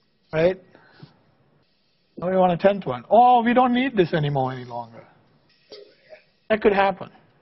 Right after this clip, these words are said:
right? But it's all good. We didn't waste any time. We didn't waste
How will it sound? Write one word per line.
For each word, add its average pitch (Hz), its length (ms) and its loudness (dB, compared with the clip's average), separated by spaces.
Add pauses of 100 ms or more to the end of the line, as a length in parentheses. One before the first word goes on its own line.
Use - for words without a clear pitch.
(380)
right? 170 220 2 (360)
But 226 120 2
it's 233 120 -4
all 269 160 4
good. 233 200 0
We 214 80 2
didn't 240 200 0
waste 269 260 0
any 143 180 -6
time. 127 300 -12 (360)
We 190 60 2
didn't 185 140 0
waste 202 340 0